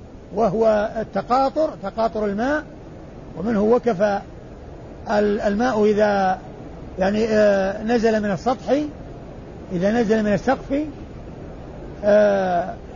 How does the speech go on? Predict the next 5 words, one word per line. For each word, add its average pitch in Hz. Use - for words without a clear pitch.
يعني 220
معناه 220
تقاطر 214
الماء، 233
فقالوا 226